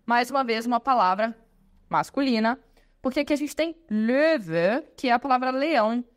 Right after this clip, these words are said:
Löwe, L-O, o melhor que eu faço com boca de O falando E, Löwe. Der Löwe, o leão, só que eu tenho Z na frente, então é marinho, né? Der Seelöwe,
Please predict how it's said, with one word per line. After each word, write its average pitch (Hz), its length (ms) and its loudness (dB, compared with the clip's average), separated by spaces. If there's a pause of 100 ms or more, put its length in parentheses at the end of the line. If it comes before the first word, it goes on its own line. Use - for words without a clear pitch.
(200)
Löwe, 208 1300 0 (300)
L-O, 202 600 0
o 185 60 -4
melhor 196 240 2
que - 140 -8
eu 226 40 -4
faço - 240 -2
com 196 140 -2
boca 185 220 -2
de 180 100 -2
O 170 60 0
falando 185 340 -2
E, 202 180 -2 (240)
Löwe. 180 1200 -2 (480)
Der 240 200 2
Löwe, 214 720 0 (460)
o 185 100 -8
leão, 262 400 2 (260)
só 294 120 0
que 359 60 -10
eu 339 40 -8
tenho 392 220 -2
Z 269 240 2
na 339 100 2
frente, 285 340 -4
então 277 120 0
é 285 60 -2
marinho, 302 400 -2
né? 226 280 0
Der 214 320 0
Seelöwe, 240 920 -2